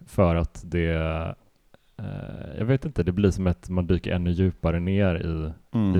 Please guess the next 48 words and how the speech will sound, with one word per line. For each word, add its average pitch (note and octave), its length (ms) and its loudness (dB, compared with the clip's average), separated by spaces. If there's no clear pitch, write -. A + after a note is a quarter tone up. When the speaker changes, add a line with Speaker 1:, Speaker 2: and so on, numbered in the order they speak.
Speaker 1:
i D2+ 40 -4
fiktionen F2 720 -6
lite. F#2 260 -2
Men F2+ 200 -2
ibland G#2 280 2
Speaker 2:
Mm. G2+ 120 0
Speaker 1:
så, - 140 -8
oftast - 340 -2
så - 180 -10
tar F2+ 160 4
det E2+ 60 4
ur, D#2 360 0
Speaker 2:
Mm. A2 240 4
Speaker 1:
ur F2+ 100 0
mig F2 220 -2
i G2 60 2
alla G2 100 4
Speaker 2:
Ja, D2+ 60 -2
Speaker 1:
fall D#2 80 -4
sen F2 100 -6
Speaker 2:
nej, E2+ 80 0
men G#2 80 2
Speaker 1:
läser. G#2 120 2
Speaker 2:
när G2 60 2
halva G2 360 0
boken D#2+ 440 -6
bara D2+ 240 -2
är D2+ 40 -8
något D2+ 260 -12
som C#2 320 -8
en D#2+ 180 -6
av D#2 80 -6
karaktärerna D#2+ 580 -2
har C#2+ 60 -8
skrivit, D#2 680 -4
det F2+ 80 -4
Speaker 1:
Mm. G2 120 0
Speaker 2:
blir - 100 -2
liksom - 400 -10
Speaker 1:
Mm. G2 220 -4
Speaker 2:
snark. - 480 -12
Men, A#2+ 340 4
men B2 200 6
hör, A#2 180 6
visste A#2+ 360 0
du D#3+ 220 4
om F2 440 0
att - 480 -6